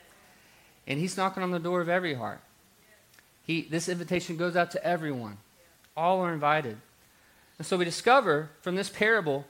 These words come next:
from Jesus that the king sends out his servants to do the inviting. And the second point I wanna make is servants invite.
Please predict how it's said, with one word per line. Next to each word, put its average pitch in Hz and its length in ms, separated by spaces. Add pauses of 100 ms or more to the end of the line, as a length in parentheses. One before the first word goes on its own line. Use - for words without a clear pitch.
from 156 160
Jesus 180 340
that 156 160
the 156 80
king 233 400
sends 202 280
out 175 140
his 170 120
servants 156 360
to 143 60
do 139 160
the 147 140
inviting. 120 420 (500)
And 160 80
the 165 60
second 214 300
point 190 180
I 175 40
wanna 165 200
make 175 260
is 160 220 (100)
servants 196 600
invite. 175 560